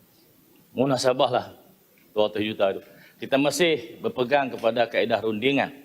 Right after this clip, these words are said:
eh, dengan kerajaan persekutuan.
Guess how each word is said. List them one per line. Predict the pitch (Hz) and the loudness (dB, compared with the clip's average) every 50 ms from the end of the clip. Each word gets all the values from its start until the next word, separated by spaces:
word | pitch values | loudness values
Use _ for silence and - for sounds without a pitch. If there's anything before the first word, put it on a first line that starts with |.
| - _ _ - _ _ - - - - _ _ | -20 _ _ -20 _ _ -20 -20 -20 -20 _ _
eh, | - 101 101 98 | 0 0 0 2
dengan | 104 107 113 107 | 2 0 0 0
kerajaan | 104 104 101 98 98 104 101 98 | -2 -2 -2 -2 0 0 -2 -2
persekutuan. | - - - 101 - 131 143 151 151 151 151 147 139 135 | -4 -6 -6 -4 -2 0 0 0 0 -2 -6 -12 -16 -18